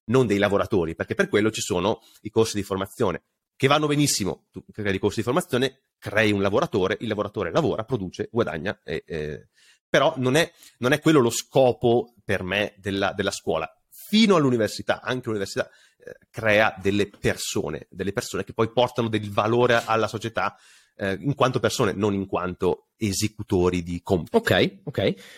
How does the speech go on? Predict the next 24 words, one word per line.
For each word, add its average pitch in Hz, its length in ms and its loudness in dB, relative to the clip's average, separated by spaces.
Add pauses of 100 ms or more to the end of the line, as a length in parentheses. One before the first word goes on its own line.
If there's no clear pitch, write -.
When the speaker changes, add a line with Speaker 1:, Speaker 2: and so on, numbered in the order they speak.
(160)
Speaker 2:
E 147 360 4
invece - 540 -2 (300)
un'altra 127 400 2
domanda, 92 300 0
cambiando 120 320 0
completamente 120 680 0
target, 80 880 -2 (460)
perché - 280 -4
prima 117 180 -2
abbiamo 92 180 -2
parlato 101 220 0
di 87 60 -2
un 104 60 -4
target 95 240 -2
di 90 100 -6
chi 170 160 2
Speaker 1:
Sì. 123 60 0
Speaker 2:
inizia, 98 920 0
fa 87 120 -8
anche 85 180 -6
la 156 60 -2
scuola 87 600 -2
e 80 60 -6
consigli. 76 720 -8